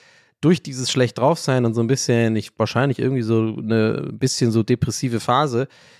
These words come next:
ich dann auch on top, ähm, den, den Bock verliere, dann merke ich voll, ey, dann funktioniere ich so nicht, das geht nicht.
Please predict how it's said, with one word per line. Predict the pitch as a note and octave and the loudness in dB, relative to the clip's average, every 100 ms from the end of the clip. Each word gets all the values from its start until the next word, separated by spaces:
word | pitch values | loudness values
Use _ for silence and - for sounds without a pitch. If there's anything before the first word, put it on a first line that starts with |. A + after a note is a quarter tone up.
| - | -4
ich | C3 | 0
dann | C3+ | 0
auch | A2+ A#2+ | 0 0
on | - A#2 | 0 -2
top, | - D#3+ - _ _ _ _ - | 0 -2 -2 _ _ _ _ 0
ähm, | A#2+ A#2+ A#2+ A#2 | 4 4 4 0
den, | A2 A2+ A2 G#2+ - | 2 4 4 -2 -2
den | G#2+ | -2
Bock | G#2 - | 0 -2
verliere, | - E3+ A2 G2 F#2+ A#2+ - _ _ _ _ _ _ _ - | 0 0 2 0 2 0 -2 _ _ _ _ _ _ _ -8
dann | A#2 D#3 | -2 0
merke | D3 D3 D#3 | 0 0 -4
ich | - | -4
voll, | C#3+ D#3 | 0 0
ey, | A#2 | 0
dann | G#2+ G#2 - | -4 -6 -8
funktioniere | - - B2+ - G#2+ B3 | -4 -4 -2 -4 0 2
ich | C#3 - | 0 -2
so | A2 | -6
nicht, | F2+ - - A#2 | -6 -12 -10 -10
das | - | 0
geht | C3 G#3 - | 2 2 -2
nicht. | E2 - | -12 -14